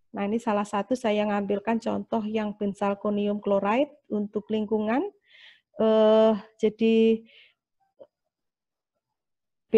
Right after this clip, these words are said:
A, eh, B, benzio-, B A C ya, B A C ini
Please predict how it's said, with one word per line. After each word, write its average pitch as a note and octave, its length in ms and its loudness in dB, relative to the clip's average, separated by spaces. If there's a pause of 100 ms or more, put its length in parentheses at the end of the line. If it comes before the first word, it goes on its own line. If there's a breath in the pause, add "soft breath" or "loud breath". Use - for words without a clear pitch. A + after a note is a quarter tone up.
(100)
A, G#3+ 160 0
eh, G#3+ 400 0
B, G#3+ 100 -2 (760)
benzio-, G#3+ 480 0 (240)
B - 160 -2
A G3+ 160 0
C G#3+ 240 2
ya, A3+ 220 -4
B - 100 -6
A G3 160 -4
C G3+ 160 -4
ini A3+ 400 -2